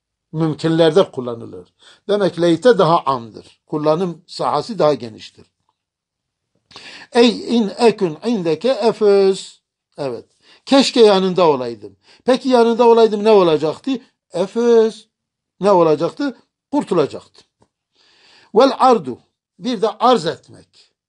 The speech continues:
teşvik etmek, istekte bulunmak, bir şeyi talep etmek.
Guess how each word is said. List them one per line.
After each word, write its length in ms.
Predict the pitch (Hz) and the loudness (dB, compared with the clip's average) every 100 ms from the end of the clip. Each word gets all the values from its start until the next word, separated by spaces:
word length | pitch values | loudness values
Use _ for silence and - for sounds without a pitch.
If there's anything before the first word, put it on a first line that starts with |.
| _ | _
teşvik 500 | - 185 - 233 240 | -6 -6 -4 -4 -2
etmek, 560 | 165 - 113 98 _ _ _ _ - | -6 -6 -16 -20 _ _ _ _ -12
istekte 600 | 185 - 208 208 247 233 | -10 -2 -2 0 0 2
bulunmak, 480 | 196 151 127 110 - _ _ _ _ _ _ | 2 0 -8 -18 -20 _ _ _ _ _ _
bir 140 | 190 220 | -6 -2
şeyi 320 | - 214 226 | 2 2 2
talep 300 | 175 196 240 | 0 2 2
etmek. 640 | 165 - 117 110 _ _ | -2 -6 -16 -20 _ _